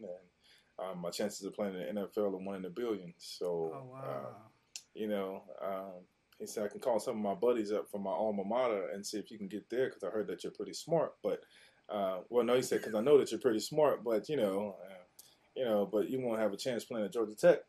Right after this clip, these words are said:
Speaker 1: And so, um, at that, you know, he, he, he gave me the push, right? Uh, he
Speaker 2: So,
Speaker 1: definitely
Speaker 2: if
Speaker 1: didn't.
Speaker 2: you don't mind me stopping you, what's going through your mind at this time? Like, when, when someone, you know, someone tells you that, I mean, what, what's going on?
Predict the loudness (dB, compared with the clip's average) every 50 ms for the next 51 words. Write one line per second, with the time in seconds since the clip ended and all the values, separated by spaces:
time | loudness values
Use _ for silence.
0 | _ -8 -8 -2 2 6 6 6 6 6 2 0 -4 _ _ _ _ -20 -20 _
1 | _ _ _ 2 4 4 4 4 2 -2 -8 -14 _ _ _ _ _ _ _ _
2 | _ _ _ _ 0 0 2 4 6 4 4 4 4 4 4 6 6 4 2 0
3 | -2 -6 -6 -6 -8 -6 -4 -2 4 8 10 10 10 10 8 4 2 4 8 8
4 | 8 8 6 2 -4 -6 -10 _ _ _ _ _ _ -2 2 4 4 4 2 0
5 | -2 -2 -2 0 0 0 0 -2 -4 -6 -10 _ _ _ _ _ _ _ _ 0
6 | 6 8 8 8 8 6 2 0 2 2 0 0 0 -2 -2 -2 -2 -2 -2 -2
7 | -6 -6 -6 -6 -6 -6 -6 -6 -8 -8 -8 -6 -4 -4 -6 -4 -6 -6 -8 -8
8 | -8 -8 -8 -8 -6 -6 -6 -6 -4 -2 -2 -2 -2 -4 -6 -8 -10 -12 -12 -12
9 | -12 -12 -12 -12 -10 -6 -4 -4 -4 -4 -4 -6 -8 -10 -10 -12 -12 -12 -14 -12
10 | -12 -12 -12 -10 -8 -8 -6 -6 -6 -6 -4 -4 -4 -4 -4 -6 -6 -6 -6 -6
11 | -6 -6 -6 -6 -6 -6 -6 -8 -8 -8 -10 -10 -12 -12 -12 -12 -10 -10 -10 -10
12 | -10 -12 -12 -10 -10 -8 -8 -8 -8 -8 -8 -6 -6 -8